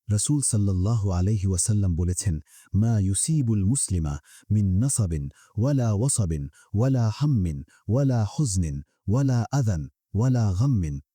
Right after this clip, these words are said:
হাত্তা শাওকাতি ইউশাকুহা ইল্লা কাফফারাল্লাহু বিহা মিন খাতায়াহ।" কোনো মুসলিম যদি অসুস্থতা, দুঃখ দুর্দশা ও বিভিন্ন ধরনের পেরেশানির শিকার হয়, এমনকি কোনো মুসলিমের পায়ে যদি একটি কাঁটাও বৃদ্ধ হয়, তাহলে আল্লাহ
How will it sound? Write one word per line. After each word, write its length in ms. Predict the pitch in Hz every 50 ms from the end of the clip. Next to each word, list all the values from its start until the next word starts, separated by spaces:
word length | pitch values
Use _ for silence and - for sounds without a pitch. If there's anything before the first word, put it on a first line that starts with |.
| _
হাত্তা 420 | - - - 170 - _ - - 110
শাওকাতি 580 | - - - - 156 143 120 - - 107 - 104
ইউশাকুহা 720 | 92 90 87 - - 139 131 117 104 - 101 82 80 78 69 - - _ _ _ _ _ -
ইল্লা 360 | - 165 156 147 131 123 117 107 95 -
কাফফারাল্লাহু 920 | - 165 156 - - - 113 107 101 95 90 87 101 120 123 107 90 92 90
বিহা 300 | 85 120 113 95 98 98 90
মিন 200 | 87 92 98 92
খাতায়াহ।" 760 | 85 - - 92 87 - 85 80 78 78 90 107 107 87 80 80 - _ _ _ _ _ _ _ -
কোনো 160 | - 120 120 117
মুসলিম 440 | 98 98 98 - - - 151 165 147
যদি 200 | 120 127 110 117 - -
অসুস্থতা, 640 | 98 98 - - 156 - - - 98 - - 90 87 82 _ _ - - - 95
দুঃখ 340 | 92 139 - - - - 107
দুর্দশা 540 | 92 107 101 90 85 95 90 - - 98 95 92 _ _ - - -
ও 40 | 117
বিভিন্ন 460 | 107 113 123 107 113 147 165 160 160
ধরনের 400 | 120 98 107 110 120 120 123 113 101
পেরেশানির 500 | - 110 107 113 - - 120 117 120 113
শিকার 360 | - - 135 - 147 131 104
হয়, 220 | 82 76 73 - - _ _ _ _ _ _ _ -
এমনকি 340 | - 143 160 170 170 - 190
কোনো 200 | 165 - 170 160
মুসলিমের 500 | 147 123 123 - - 143 147 151 156 139 -
পায়ে 260 | - 101 101 123 143 135
যদি 220 | 113 127 117 127
একটি 200 | 131 - - - 131 -
কাঁটাও 320 | - 101 104 - 160 175 151
বৃদ্ধ 280 | 101 104 117 92 - -
হয়, 260 | 92 80 87 78 69 69 _ _ - - - -
তাহলে 260 | - 110 101 113 113 113 -
আল্লাহ 320 | - 101 104 110 113 98